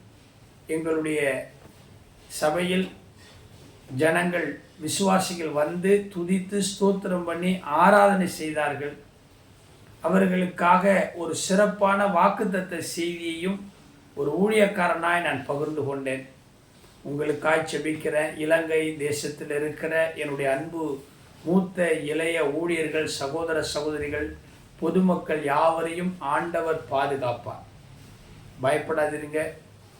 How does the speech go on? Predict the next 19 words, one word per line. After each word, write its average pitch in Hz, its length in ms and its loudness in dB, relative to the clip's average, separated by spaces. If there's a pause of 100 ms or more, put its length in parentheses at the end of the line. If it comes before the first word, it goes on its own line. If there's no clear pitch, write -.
(300)
எந்த 180 380 2
புயல் 175 480 -2
வந்தாலும், 160 680 0
எந்த 170 380 0
பிரச்சனை 165 540 -4
வந்தாலும், 147 540 -2 (920)
"இம்மட்டும் 170 600 -2
வா, 165 500 2
இதுக்கு 151 340 -8
மிஞ்சி 180 340 2
வராதே" 170 760 2
என்று 156 540 -2 (440)
யோபுவின் 190 520 2
புஸ்தகத்தில் 160 840 -6 (120)
சொன்னது 147 480 -4
போல, 151 440 0 (460)
காற்றையும் 180 720 0 (800)
கடலையும் 180 720 0 (540)
அதட்டினவர், 175 800 0